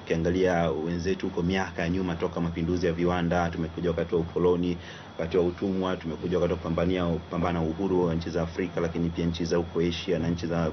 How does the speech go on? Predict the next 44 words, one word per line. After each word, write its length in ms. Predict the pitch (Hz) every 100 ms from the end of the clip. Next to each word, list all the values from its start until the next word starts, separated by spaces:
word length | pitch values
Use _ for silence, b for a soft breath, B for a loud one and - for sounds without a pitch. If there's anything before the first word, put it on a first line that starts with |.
| 80
Marekani 320 | 78 - 85
ya 60 | 85
Kusini, 540 | 85 - 92 90 90
Caribbean 560 | 85 80 90 87 90 95
huko, 260 | 87 - 87 B B -
na 80 | 85
mpaka 220 | 87 98
sasa 140 | 92 101
hivi 120 | 92
tumepata 400 | 98 90 90 95
uhuru 460 | 87 98 101 98
na 80 | 90
tunaendelea, 420 | 85 85 82 92
na 80 | 90
vyombo 180 | 87 95
vya 120 | 87
habari 260 | 85 90 87
vina 200 | 87 78
mchango 440 | 80 - 95 87
bado 240 | 85 85 82
mkubwa 340 | 82 90 85
sana 320 | 90 85 85 85 B B -
wa 60 | 80
kusukuma 420 | 90 - 92 85
mbele 280 | 82 92 87
gurudumu, 640 | 82 82 87 85 85 78 -
eh, 180 | 78 80
la 180 | 82 80
taifa 320 | 90 87 92
lolote 380 | 87 95 87 82
vile. 200 | 78 73
Kwa 160 | - 95
hiyo 160 | 92 87 B - -
taifa 420 | 113 120 110 98
bila 600 | 95 113 110 104 98 - - -
cho-, 140 | -
vyombo 240 | - 113 104
vya 160 | 101
habari 380 | 95 98 104 87
ni 120 | 85
taifa, 380 | 87 92 95 92
naweza 240 | 87 87 85
nikasema, 360 | 82 90 90
ambalo 340 | 82 87 82